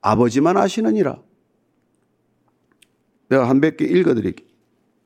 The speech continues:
이십삼 장, 마태복음 이십사 장 삼십육 절.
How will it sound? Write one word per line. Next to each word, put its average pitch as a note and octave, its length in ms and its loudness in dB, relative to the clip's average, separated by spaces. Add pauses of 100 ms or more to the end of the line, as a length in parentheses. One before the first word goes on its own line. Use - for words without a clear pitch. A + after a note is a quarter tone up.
(2000)
이십삼 E3 640 0
장, D3 240 0
마태복음 E3+ 540 0
이십사 D3 380 -2
장 D3+ 180 0
삼십육 D3 540 0
절. A2 220 0